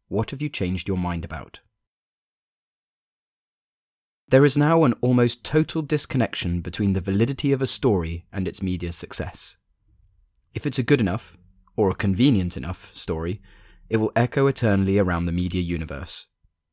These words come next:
We lack any publicly accepted way of saying, "This is demonstrably wrong," and as a result, there is almost no disincentive to unconstrained spinning, trafficking in poor information,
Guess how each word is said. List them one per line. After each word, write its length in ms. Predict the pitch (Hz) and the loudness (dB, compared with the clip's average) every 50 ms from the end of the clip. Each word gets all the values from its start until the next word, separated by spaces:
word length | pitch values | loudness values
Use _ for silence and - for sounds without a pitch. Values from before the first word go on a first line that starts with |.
| _ _ _ _ _ _ - | _ _ _ _ _ _ -4
We 100 | - 101 | 0 2
lack 280 | 98 107 120 127 - - | 4 4 4 2 0 -2
any 240 | - 110 113 123 131 | -2 2 4 4 4
publicly 460 | 127 - 135 123 135 - - 135 131 | 2 2 0 0 0 -2 -2 -2 -2
accepted 440 | 120 - - - - - - 110 95 | -2 -2 0 -2 -2 -2 -2 -6 -2
way 180 | 98 107 104 98 | 2 2 2 2
of 100 | 90 90 | 2 0
saying, 400 | - 107 98 95 92 95 92 - _ _ _ _ _ _ - | 0 2 2 2 2 0 -2 -4 _ _ _ _ _ _ -2
"This 180 | - 120 117 - | -2 0 0 0
is 100 | 127 - | -2 -2
demonstrably 640 | - 104 101 110 117 98 - - - 98 92 98 | 0 2 4 4 4 2 0 -6 -6 -2 -2 0
wrong," 400 | 92 95 110 101 87 76 76 87 _ _ _ _ _ _ _ _ _ _ _ - | 2 4 4 2 2 0 -6 -10 _ _ _ _ _ _ _ _ _ _ _ -6
and 140 | - 104 98 | -4 0 2
as 140 | 113 98 101 | 2 2 2
a 20 | |
result, 460 | 98 104 101 110 135 120 120 - - - _ - | 0 0 2 4 4 4 2 0 -8 -18 _ -2
there 120 | - 101 104 | 0 2 2
is 80 | 98 | 2
almost 340 | 95 107 107 101 98 92 - | 2 2 2 2 2 0 2
no 300 | 120 113 135 131 135 131 | 4 6 8 8 6 6
disincentive 640 | 127 - 127 - - 131 110 95 - 90 90 - - _ _ _ _ _ - | 4 0 -2 0 2 2 0 0 -2 -4 -6 -6 -10 _ _ _ _ _ -8
to 100 | - - - | -8 -2 2
unconstrained 720 | 117 123 123 - - 123 110 - - - 101 95 95 95 | 2 2 2 2 2 0 0 0 2 2 2 2 2 0
spinning, 480 | - - - 127 120 127 127 131 135 131 _ _ _ _ _ - | -2 -2 0 2 2 2 2 0 -2 -6 _ _ _ _ _ -6
trafficking 440 | - - 117 104 131 123 - - 131 | 0 2 2 2 2 -4 -2 0 2
in 100 | 120 113 | 2 2
poor 220 | - - 120 113 | 2 4 4 4
information, 680 | 107 104 - 101 101 101 98 92 - - 92 92 95 - | 4 2 0 0 2 2 2 0 0 -2 -2 -2 -2 -4